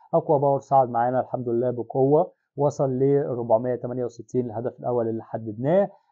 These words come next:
المفروض لو اخترق الربعمية تمانية وستين هيكون عندنا الربعمية تلاتة وتسعين ثم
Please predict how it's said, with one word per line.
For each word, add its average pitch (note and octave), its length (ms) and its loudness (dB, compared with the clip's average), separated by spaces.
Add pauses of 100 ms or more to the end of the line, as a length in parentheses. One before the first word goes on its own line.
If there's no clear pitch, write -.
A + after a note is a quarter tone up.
المفروض C#3+ 600 -4 (320)
لو D3 320 0
اخترق C3+ 400 -2
الربعمية A#2+ 400 2
تمانية C3 320 -4
وستين B2+ 400 -8
هيكون B2 280 -4
عندنا B2 420 -2
الربعمية A#2+ 680 -2
تلاتة B2+ 320 -4
وتسعين D3 440 -6
ثم B2+ 440 -2